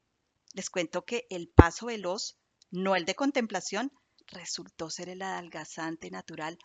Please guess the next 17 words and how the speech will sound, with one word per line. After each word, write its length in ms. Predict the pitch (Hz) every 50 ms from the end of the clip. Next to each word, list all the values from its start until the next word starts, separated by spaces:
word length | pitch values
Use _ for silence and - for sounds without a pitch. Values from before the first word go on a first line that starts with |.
| _ _ _
más 440 | - 247 233 185 190 190 185 175 -
subestimado. 800 | - 208 202 202 190 - - - 180 170 160 156 156 156 143 - _ _ _ _ _ _ _ _ _ _ _ -
Mis 180 | 196 - -
piernas 360 | - 170 165 156 160 151 165
son 220 | - 180 180 - - _ _ -
testigos 680 | 214 190 - - - - 220 214 208 196 262 294 277
de 80 | 330
que 120 | - - 208
funcionó. 640 | - - 214 190 - - 180 170 165 160 156 - _ _ _ _ _ _ _ _ _ _ _ _ _ _ _ _ _ _ _ _ _ _ _ _ _ _ _ _ _ _ _ _ _ _ _ _ _
Aventurera 1040 | - 247 254 247 247 247 247 240 - - 240 240 214 233 226 226 226 220 233 233 233
explorando 760 | 233 - - - - 240 233 214 214 202 196 196 190 208 208
nuevos 580 | 208 208 214 214 214 208 208 202 202 208 208 -
caminos 640 | - 214 202 185 185 180 180 175 180 190 - - -
en 260 | - 185 170 165 156 _ _
todos 320 | - 160 151 156 160 160
los 160 | 151 151 - -
sentidos. 760 | - 165 165 160 - 156 156 156 147 147 - - - -